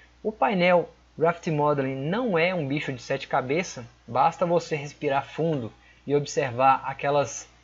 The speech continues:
aquelas dicas que eu passei pra vocês, tá? Através do, do, do formulário lá com aquelas dicas, com aquele manualzinho que ele possui na verdade.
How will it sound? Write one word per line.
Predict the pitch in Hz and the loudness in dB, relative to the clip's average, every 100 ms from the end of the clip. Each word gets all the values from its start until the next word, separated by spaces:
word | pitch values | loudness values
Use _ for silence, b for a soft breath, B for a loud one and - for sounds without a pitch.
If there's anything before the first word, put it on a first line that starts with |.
| - | -8
aquelas | 143 135 | -4 -2
dicas | 107 156 196 147 | 0 -2 -2 -4
que | - | -2
eu | 139 | -2
passei | 131 - 139 | -2 -2 -2
pra | 139 | -2
vocês, | 135 139 - 190 190 | -2 -4 -2 -2 -2
tá? | - 131 | -2 0
Através | 135 139 123 131 131 | 0 -2 2 2 2
do, | 127 123 113 - 120 | -2 -4 -6 -14 -10
do, | 117 117 107 107 _ _ _ - | -6 -6 -8 -14 _ _ _ -20
do | 120 | -8
formulário | - 143 143 127 123 139 131 | -2 0 2 2 4 4 2
lá | 123 127 | 2 0
com | - 127 117 | -2 -8 -8
aquelas | 117 135 131 107 | -8 -4 -4 -4
dicas, | 117 185 156 113 | -4 -4 -6 -8
com | 131 | -8
aquele | 117 131 127 131 | -4 -4 -4 -6
manualzinho | 147 196 226 190 117 131 180 | -4 0 4 4 4 0 -2
que | 147 | -2
ele | 135 | -4
possui | - 131 - 139 | -4 -6 -4 -4
na | 123 | -2
verdade. | 120 117 123 202 | -2 0 -2 -2